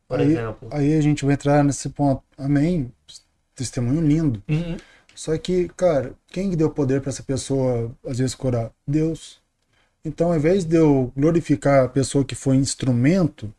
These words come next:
Speaker 2: eu glorifico a Deus. Só isso. A grande questão é que a gente quer colocar nas pessoas como espelho, mas nenhum homem é espelho, só Jesus. Quando a gente coloca, "Ah, tal pessoa fez isso, tal pessoa fez aquilo, tal pessoa", cara,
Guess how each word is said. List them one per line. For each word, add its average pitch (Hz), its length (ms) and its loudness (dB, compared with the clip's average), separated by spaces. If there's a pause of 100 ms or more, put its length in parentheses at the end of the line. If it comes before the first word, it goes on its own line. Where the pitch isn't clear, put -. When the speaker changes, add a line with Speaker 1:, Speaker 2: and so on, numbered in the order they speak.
(260)
Speaker 2:
eu 156 80 -8
glorifico 175 440 -6
a 190 40 -6
Deus. 170 460 -4 (500)
Só - 200 -4
isso. 180 260 -4 (460)
A 165 100 -2
grande 185 240 0
questão 170 380 0
é 175 40 -2
que - 80 -2
a 151 40 2
gente 156 240 0
quer 165 140 0
colocar 165 420 0
nas 190 160 -4
pessoas 147 760 -2 (680)
como 175 200 -2
espelho, 175 380 2
mas 147 160 2
nenhum 180 380 -2
homem 170 300 0
é 135 80 0
espelho, 127 380 -2
só 147 180 -6
Jesus. 156 560 -2 (520)
Quando 170 160 2
a 180 40 6
gente 175 240 2
coloca, 170 720 6
"Ah, 147 300 0 (160)
tal 175 140 4
pessoa 160 320 0
fez 123 280 0
isso, 147 260 0
tal 156 160 -4
pessoa 147 320 0
fez 139 180 0
aquilo, 143 460 0
tal 185 160 -2
pessoa", 151 520 2 (440)
cara, 156 420 2